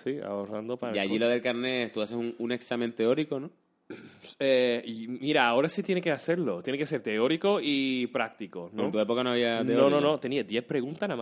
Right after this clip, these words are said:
Speaker 1: más. Diez
Speaker 2: ¿Eh?
Speaker 1: preguntas para ca-, sa-, sacar mi carnet.
Speaker 2: Pero una,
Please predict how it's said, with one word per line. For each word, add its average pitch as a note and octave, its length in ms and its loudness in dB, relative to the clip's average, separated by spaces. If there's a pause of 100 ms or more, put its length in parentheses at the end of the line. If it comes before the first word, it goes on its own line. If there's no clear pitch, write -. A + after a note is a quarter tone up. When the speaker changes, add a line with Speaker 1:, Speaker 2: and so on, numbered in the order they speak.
Speaker 1:
más. F3 80 -12 (340)
Diez B2 300 -2
Speaker 2:
¿Eh? - 80 -20
Speaker 1:
preguntas F#3+ 440 0
para D#3+ 140 -2
ca-, C3+ 120 -2
sa-, C3 320 -2
sacar C3 320 -4
mi B2+ 100 -6
carnet. F#2+ 360 -8
Speaker 2:
Pero G2+ 160 -6
una, A2 220 -8